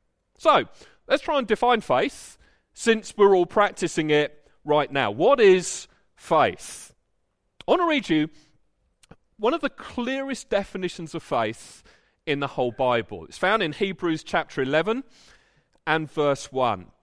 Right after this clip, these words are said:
The writer to the Hebrews describes faith in this way. "Now faith is confidence in what we hope for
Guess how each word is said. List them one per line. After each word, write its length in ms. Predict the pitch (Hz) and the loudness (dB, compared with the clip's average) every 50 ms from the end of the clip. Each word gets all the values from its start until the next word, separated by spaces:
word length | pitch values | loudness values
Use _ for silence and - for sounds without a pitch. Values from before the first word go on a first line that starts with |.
| _ _ - | _ _ -4
The 80 | 123 | 4
writer 240 | 151 214 302 294 277 | 4 4 4 4 0
to 100 | - - | -4 -2
the 80 | 226 208 | -2 -2
Hebrews 640 | - 208 165 160 - 175 160 160 160 - - - - _ _ - | 0 -2 -4 -4 -2 -2 -2 -2 -2 -4 -12 -16 -18 _ _ -14
describes 460 | 156 - - - 185 175 185 - - | -12 -12 -4 -2 0 0 0 -2 -2
faith 360 | - 170 151 151 143 - - | -2 0 0 0 -2 -4 -8
in 120 | 139 135 | -8 -6
this 240 | 127 131 - - - | -6 -8 -8 -8 -8
way. 340 | 120 107 104 98 82 80 - _ _ _ _ _ _ _ _ _ _ _ _ _ _ _ _ _ _ _ | -6 -6 -4 -6 -8 -10 -16 _ _ _ _ _ _ _ _ _ _ _ _ _ _ _ _ _ _ _
"Now 180 | - 170 185 202 | -4 0 0 0
faith 960 | - - - - - - 277 220 147 135 160 202 - - - - - - _ _ _ _ _ _ _ _ _ _ _ _ _ _ _ _ _ - | 0 -4 -16 -8 -4 2 2 4 4 2 0 -2 -6 -12 -18 -18 -20 -20 _ _ _ _ _ _ _ _ _ _ _ _ _ _ _ _ _ -4
is 180 | 214 220 - - - | -4 -4 -4 -8 -16
confidence 1300 | - - - - - 262 285 277 247 - - 160 131 127 110 117 185 - - - - - - - - - _ _ _ _ _ _ _ _ _ - | -16 -16 -14 -6 -4 -4 -4 -4 -6 -8 -8 -4 -2 -2 -4 -4 -6 -12 -14 -14 -14 -14 -16 -16 -20 -20 _ _ _ _ _ _ _ _ _ -2
in 280 | 190 185 190 185 180 165 | -2 -2 -2 -2 -6 -4
what 320 | 165 190 214 247 226 - | 0 2 2 0 0 -2
we 160 | 226 262 269 262 | -8 -6 -6 -6
hope 440 | - - - 226 202 185 - - | -6 -4 -2 -2 -2 -2 -4 -16
for 540 | - - - 139 120 110 107 107 123 170 - | -20 -10 -4 -2 -2 -2 -2 -2 -2 -4 -6